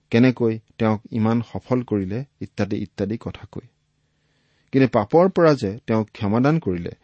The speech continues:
সেই কথা প্ৰায়েই নকয়। প্ৰিয় শ্ৰোতা, আপুনি বাৰু নিজকে এজন খ্ৰীষ্টিয়ান বুলি চিনাকি দিয়ে নেকি?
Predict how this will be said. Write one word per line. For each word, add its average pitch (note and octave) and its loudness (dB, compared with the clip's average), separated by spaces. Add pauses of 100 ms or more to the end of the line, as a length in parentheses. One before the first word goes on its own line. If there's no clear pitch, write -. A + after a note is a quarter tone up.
(200)
সেই A2+ -2
কথা B2+ -6 (340)
প্ৰায়েই G2+ -2 (200)
নকয়। E2 -12 (2500)
প্ৰিয় A2+ 4
শ্ৰোতা, - -10 (1120)
আপুনি G#3 4
বাৰু G3+ 6
নিজকে A#2+ 2
এজন G#2+ 2 (400)
খ্ৰীষ্টিয়ান C#3 2
বুলি B2+ 0
চিনাকি G2+ -2
দিয়ে E2+ -6
নেকি? - -14